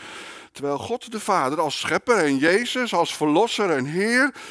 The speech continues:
dat is heel tastbaar. Dat is een tastbaar beeld. Kan je toch met die Heilige Geest, dat is toch een beetje creepy of zo.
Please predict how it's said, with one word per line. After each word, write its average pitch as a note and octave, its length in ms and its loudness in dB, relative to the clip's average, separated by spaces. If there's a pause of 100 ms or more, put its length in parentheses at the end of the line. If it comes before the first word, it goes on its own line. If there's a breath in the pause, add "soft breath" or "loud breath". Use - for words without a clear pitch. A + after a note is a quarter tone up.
(180 loud breath)
dat E3+ 280 0
is E3 120 -6
heel F#3+ 380 2
tastbaar. A3+ 760 2
Dat B2 220 -6
is C3+ 120 -8
een C3+ 160 -8
tastbaar A#3 520 2
beeld. F#3+ 380 6
Kan C#3 100 -6
je B2 60 0
toch A#2 140 -6
met C3+ 80 -6
die B2 100 -8
Heilige C3+ 340 -8
Geest, G#3 420 -8
dat D#3+ 100 -10
is - 80 -14
toch - 220 -14
een B3 60 -20
beetje C4+ 460 -12 (1080)
creepy A2+ 420 -16 (100)
of D3+ 80 -20
zo. - 320 -16